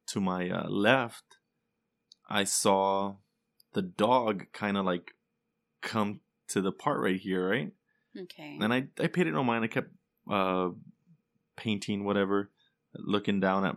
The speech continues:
Speaker 1: at the table, and I made some kind of noise, which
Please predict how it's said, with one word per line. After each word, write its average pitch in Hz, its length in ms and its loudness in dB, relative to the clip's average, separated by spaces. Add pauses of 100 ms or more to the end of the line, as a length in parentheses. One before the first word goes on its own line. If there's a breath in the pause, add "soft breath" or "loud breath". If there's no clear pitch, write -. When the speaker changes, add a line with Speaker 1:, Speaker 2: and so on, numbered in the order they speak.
(120)
Speaker 1:
at - 180 -6
the 90 180 -2 (120)
table, 131 520 -2 (920)
and 104 360 0 (800)
I 113 240 -4
made 131 280 -4
some 123 280 0
kind 104 220 -2
of 95 80 0
noise, 92 520 -2 (360)
which - 440 -4